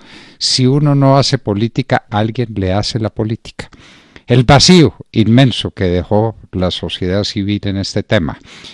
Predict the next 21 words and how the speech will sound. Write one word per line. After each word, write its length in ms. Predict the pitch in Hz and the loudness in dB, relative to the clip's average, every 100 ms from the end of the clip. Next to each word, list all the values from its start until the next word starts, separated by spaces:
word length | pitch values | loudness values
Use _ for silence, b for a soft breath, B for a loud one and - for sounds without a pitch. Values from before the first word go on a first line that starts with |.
| B | B
el 180 | 92 101 | -4 -2
silencio 560 | - 107 110 110 - | 0 2 2 0 0
de 140 | 113 104 | 0 2
la 100 | 92 | 0
gente, 440 | 104 95 - 87 - B B B | -2 -4 -8 -14 -16 B B B
el 240 | - 95 104 | -2 -2 0
que 140 | 107 | 0
soporte 720 | 98 104 - 123 135 - 127 120 | 0 0 2 2 2 2 -2 0
las 260 | 90 - | -2 -2
cosas 440 | - 113 - 117 - | 0 0 0 -4 -4
que 80 | |
están 240 | 95 - 95 | -6 -4 -6
pasando 460 | - 104 110 104 107 | -2 -2 -2 -2 -4
y 40 | |
las 180 | 95 87 | -4 -4
soporte 560 | - 85 - 98 - 107 | -4 -6 -4 -4 -4 -6
con 320 | - 90 85 | -2 -2 0
escepticismo 1000 | 82 - 95 - 82 - 107 110 - 104 | -2 -4 -6 -6 -8 -2 0 0 -4 -4
y 60 | 98 | -4
con 220 | - 85 | -4 -4
indiferencia, 960 | 82 82 82 87 85 104 101 107 98 | -4 -6 -4 -2 0 0 -2 -2 -2